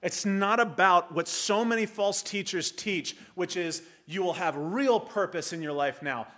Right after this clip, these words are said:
That is a byproduct to salvation. That's not the focus.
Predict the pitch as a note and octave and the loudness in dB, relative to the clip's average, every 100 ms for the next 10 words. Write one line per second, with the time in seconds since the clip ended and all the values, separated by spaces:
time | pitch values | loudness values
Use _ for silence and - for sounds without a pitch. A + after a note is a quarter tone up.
0 | - C#4 G#3 E3 B2 F3 A3 - D#3 C3+ | -6 -4 -4 -6 -4 -2 -2 -4 -6 -6
1 | B2 D3 - C3+ C3 A#2+ A2+ - D3 - | -8 -14 -8 -6 -6 -8 -12 -12 -10 -6
2 | F#3+ F3 - - - D3+ C#3+ A#2 - - | -6 -6 -12 -16 -6 -6 -6 -10 -6 -4
3 | - | -6